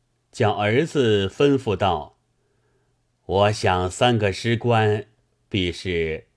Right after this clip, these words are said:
丁稀板薄，交了春气自然腐烂。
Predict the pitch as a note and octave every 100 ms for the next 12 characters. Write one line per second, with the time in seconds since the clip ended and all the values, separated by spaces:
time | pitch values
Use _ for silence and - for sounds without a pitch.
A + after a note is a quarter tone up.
0 | _ C3 C3 B2+ A#2 - A#2+ A#2 F#2 E2
1 | D#2+ F2 F2 A2 - _ _ _ _ _
2 | _ _ _ - D#3+ D#3+ D3+ C3 A#2 F3
3 | E3+ D#3+ - A#2+ F#2+ - C#3+ F#2+ E2+ B2
4 | - E2 C#2+ F#2 E2+